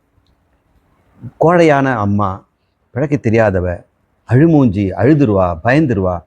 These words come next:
இந்த குழந்தை எப்படி இருக்கும்னு நினைக்கிறீங்க? சைல்டுஹுட் ட்ராமாவில் இந்த குழந்தை ஆரம்பத்திலேருந்தே ஒரு குற்றவாறு-, குற்ற உணர்வோட வாழுது. நம்ம ஏன் இப்படி இருக்கிறோம்?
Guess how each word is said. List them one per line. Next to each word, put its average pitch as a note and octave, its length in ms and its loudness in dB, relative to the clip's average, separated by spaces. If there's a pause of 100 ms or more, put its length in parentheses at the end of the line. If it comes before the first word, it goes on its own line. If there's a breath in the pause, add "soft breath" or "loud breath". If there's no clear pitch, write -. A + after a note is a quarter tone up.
(440)
இந்த G3 180 2
குழந்தை F3 320 2
எப்படி A#2+ 240 0
இருக்கும்னு A2+ 300 -2
நினைக்கிறீங்க? D#2+ 340 -10 (100)
சைல்டுஹுட் A2+ 540 -4
ட்ராமாவில் F2+ 460 -4 (3000)
இந்த F3+ 220 4
குழந்தை A#2 420 0 (800)
ஆரம்பத்திலேருந்தே C3 840 0
ஒரு B2 240 0
குற்றவாறு-, B2 680 0
குற்ற E3+ 220 -4 (100)
உணர்வோட B2 380 0
வாழுது. G2 340 -2 (2000)
நம்ம E3 200 4
ஏன் E3+ 140 4
இப்படி C#3 180 0
இருக்கிறோம்? A2+ 360 -2